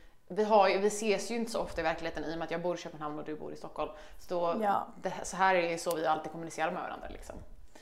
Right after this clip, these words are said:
Speaker 2: Exakt, och jag menar, ibland är ju till och med podden typ det avs-, eller det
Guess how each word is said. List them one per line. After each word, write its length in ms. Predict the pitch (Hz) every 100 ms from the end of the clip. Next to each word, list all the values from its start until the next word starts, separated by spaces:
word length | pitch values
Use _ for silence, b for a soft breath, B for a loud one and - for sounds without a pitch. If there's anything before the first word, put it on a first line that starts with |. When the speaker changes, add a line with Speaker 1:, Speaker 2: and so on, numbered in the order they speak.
| b b b b b -
Speaker 2:
Exakt, 440 | 214 208 - -
och 80 | -
jag 80 | 202
menar, 320 | 202 190 185 - b b b b b -
ibland 440 | 226 196 202 196 196
är 120 | 220
ju 160 | 190 220
till 220 | 233 190
och 60 | 185
med 280 | 175 - 202 - - -
podden 580 | 226 190 185 180 180 185
typ 460 | - 202 190 - -
det 100 | 185
avs-, 300 | 185 190 -
eller 220 | 220 202
det 480 | 196 202 190 180 180